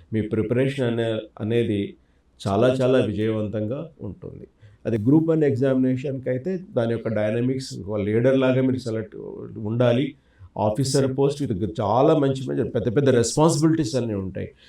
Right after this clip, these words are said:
So, మీరు ఎంత మెచ్యూర్డ్ ఉన్నారు, మీ యొక్క డెసిషన్ మేకింగ్ ఎబిలిటీ ఎట్లా ఉన్నది, ఇవన్నీ కూడా చాలా చాలా అవసరం. So, బేసిక్‌గా ఎగ్జామ్స్ అన్నీ నేను రెండు రకాలుగా చెప్తాను. ఒకటి క్లరికల్ లెవెల్ ఎగ్జామ్స్, రెండోది ఆఫీసర్ లెవెల్ ఎగ్జామ్స్.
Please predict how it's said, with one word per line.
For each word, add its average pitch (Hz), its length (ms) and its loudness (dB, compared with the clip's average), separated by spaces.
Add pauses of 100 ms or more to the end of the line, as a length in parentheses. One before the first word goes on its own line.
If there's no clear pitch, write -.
(140)
So, 151 200 6
మీరు 147 140 8
ఎంత 117 280 6
మెచ్యూర్డ్ 143 540 4
ఉన్నారు, 131 540 4
మీ 120 140 0
యొక్క 113 180 0
డెసిషన్ 110 460 2
మేకింగ్ 131 340 0
ఎబిలిటీ 113 340 0
ఎట్లా 113 380 0
ఉన్నది, 120 280 -2
ఇవన్నీ 101 400 -4
కూడా 127 200 -4
చాలా 107 420 -4
చాలా 110 280 -6
అవసరం. - 400 -12 (560)
So, 135 240 4
బేసిక్‌గా 151 640 6
ఎగ్జామ్స్ 135 500 2
అన్నీ 131 220 2
నేను 131 300 0
రెండు 110 200 0
రకాలుగా 113 460 -2
చెప్తాను. 104 520 -6 (140)
ఒకటి 139 400 2
క్లరికల్ 135 520 2
లెవెల్ 127 280 2
ఎగ్జామ్స్, 127 460 -2 (360)
రెండోది 123 600 0
ఆఫీసర్ 113 520 -2
లెవెల్ 104 240 -2
ఎగ్జామ్స్. 92 500 -8